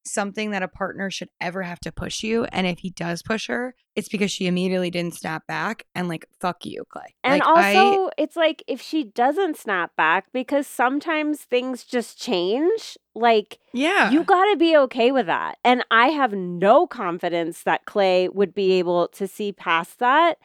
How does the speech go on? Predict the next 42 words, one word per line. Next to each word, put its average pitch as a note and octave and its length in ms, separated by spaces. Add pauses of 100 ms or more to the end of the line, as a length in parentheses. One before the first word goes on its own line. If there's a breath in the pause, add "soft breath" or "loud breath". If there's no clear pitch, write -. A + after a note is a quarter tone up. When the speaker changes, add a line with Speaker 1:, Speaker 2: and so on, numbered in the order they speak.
(100)
Speaker 2:
And G#3+ 160
I G#3+ 80
think A3+ 240
he A3+ 100
would G#3 120
make F#3+ 240
her F3+ 120
feel F3 240
bad E3 300
about B3 280
herself. D#4 680 (140)
And G#3 200
I F#3+ 100
think G#3 260
it - 20 (160)
Speaker 1:
Yeah. G3+ 180
Speaker 2:
would G3 200
be F#3+ 380
a F#3 60
fucking C#4+ 420
train G3+ 340
wreck. F#3+ 420
<laughs> - 40
And B3 240
I F#3+ 180 (180)
really G3+ 440
hope A3+ 280
these - 300
two, G#3+ 360 (120)
I, C4 280
I C#4+ 140
don't F#4+ 180
even, F#4 200
you A#3 140
know B3 100
what? C#4 160
I A#3 140
want D4 220
them D#4+ 160
to C#4 120
break F#3 520
up, F3 380